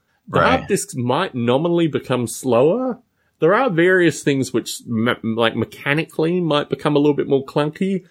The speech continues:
Speaker 1: but most of the computers that I maintain don't have mechanical hard disks anymore. They use, like, ram disks and this kind of stuff. And really, actually,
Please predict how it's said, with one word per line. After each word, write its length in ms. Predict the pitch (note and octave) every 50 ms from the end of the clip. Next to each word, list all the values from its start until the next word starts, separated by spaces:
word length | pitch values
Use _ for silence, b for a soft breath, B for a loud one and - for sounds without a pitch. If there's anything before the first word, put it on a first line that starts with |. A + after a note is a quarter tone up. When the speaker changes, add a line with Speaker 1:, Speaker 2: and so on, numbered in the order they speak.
| b b b b b
Speaker 1:
but 120 | - E3 E3+
most 320 | F3+ G3+ A#3+ C4+ C4+ -
of 60 | E4
the 80 | D4+ A3
computers 500 | - G#3 F3 - G3+ F#3+ F3 E3 D#3+ -
that 120 | D3 C3+
I 120 | C#3+ C#3+ C#3
maintain 560 | C#3+ C#3 C3+ C3 - - C#3 C3+ B2+ A#2+ A#2
don't 300 | - C3+ C3+ C#3+ - -
have 280 | B2 B2 C3+ C3 C3+ -
mechanical 560 | B2 - - B2+ B2 A#2+ A2 - A#2 G#2 -
hard 240 | - C3+ C3 A#2 -
disks 360 | - F#2+ E2 - - - -
anymore. 340 | G2+ F2 F2 F2+ F2+ F#2+ F#2
They 100 | F#2+ F#2+
use, 280 | G2+ G2+ G2+ F#2+ F#2+ G2+
like, 140 | F#2 - -
ram 320 | F#2+ F#2 G#2 A2 A2+ A#2
disks 320 | A2+ A#2+ - - - - -
and 100 | F#2 G2+
this 100 | G#2 -
kind 200 | - C3+ C3 C3+
of 60 | C3 -
stuff. 400 | - C#3+ C#3+ C#3+ C3+ C#3 - _ _ _ _ _ _ _ _ -
And 220 | C3+ D#3+ E3 E3
really, 420 | F#3 G#3+ A#3 B3+ C4 B3 A3 E3+
actually, 960 | - D3+ F3 G#3 - G3+ - - F#3+ F3 E3 C#3+ B2 A#2 A2+ A2+ A#2 A2 G#2+